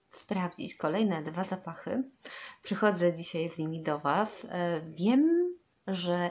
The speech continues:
Justyna również je zakupiła. Prawdopodobnie już widzieliście jej film. Jeżeli się nic nie wydarzyło, to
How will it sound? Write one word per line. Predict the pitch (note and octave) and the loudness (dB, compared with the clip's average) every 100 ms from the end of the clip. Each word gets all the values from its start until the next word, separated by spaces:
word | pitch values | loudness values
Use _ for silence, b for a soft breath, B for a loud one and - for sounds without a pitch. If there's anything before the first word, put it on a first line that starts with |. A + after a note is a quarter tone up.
| F3 | -2
Justyna | F#3+ G3 - G#3+ F#3+ E3+ E3 - | -4 -2 -2 -2 0 -2 -6 -2
również | F3 A#3+ D4 B3+ A#3+ | 4 6 10 10 8
je | G#3 | 2
zakupiła. | G3+ G3 G3 - F#3 F3 A3 B B B B _ | 0 -2 -4 -4 2 4 2 B B B B _
Prawdopodobnie | G#3 A3+ C4+ A3+ B3+ G#3+ F#3 | 4 6 4 4 2 2 2
już | G3+ | 2
widzieliście | G#3+ G3 F#3+ F#3+ - E3+ | 0 2 0 -2 -4 -4
jej | D#3+ | -4
film. | F3 G3 | -2 -2
Jeżeli | F#3 E3+ D#3+ D#3 | -2 -2 -4 -10
się | - | -2
nic | G#3 B3+ - | 0 0 0
nie | A3 | 0
wydarzyło, | A3 G#3 G#3 G3 F#3+ F#3 F3 | 2 2 0 0 0 2 2
to | F3+ F3 - - | 0 -4 -4 -6